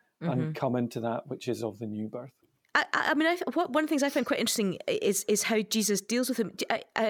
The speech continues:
Speaker 1: and I s-, I observe this quite often about Jesus. He doesn't kinda let people off the hook, does he?
Speaker 2: No, no.
Speaker 1: Do you know, he comes straight away with this, this,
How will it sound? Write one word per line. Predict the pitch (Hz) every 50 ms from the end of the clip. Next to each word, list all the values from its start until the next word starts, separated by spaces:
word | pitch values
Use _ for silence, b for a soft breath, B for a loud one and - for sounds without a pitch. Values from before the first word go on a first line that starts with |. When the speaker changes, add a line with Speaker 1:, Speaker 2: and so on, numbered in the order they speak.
| 220 233 -
Speaker 1:
and | - 220 214
I | 220
s-, | 220 208 - -
I | 226
observe | 247 208 190 - 254 262 285 285
this | 285 247
quite | - - 214 -
often | - 247 - - 262
about | 247 196 - 185
Jesus. | 196 190 170 180 175 -
He | 226
doesn't | 196 262 277 330 320 - -
kinda | - 311 302 277
let | 240 233 - -
people | 214 185 190 190
off | 185 -
the | 175 156
hook, | - 269 302 - - -
does | - 220 127 135
he? | 135
Speaker 2:
No, | 127 123 123 117 113 B B B B
no. | - 107 110 113 110 110
Speaker 1:
Do | - 415
you | 427
know, | 339
he | 220
comes | - - 392 320 -
straight | - - 277 269 -
away | - 240 262 262
with | 240 240 -
this, | 226 226 - - - -
this, | - 226 220 196 - - - -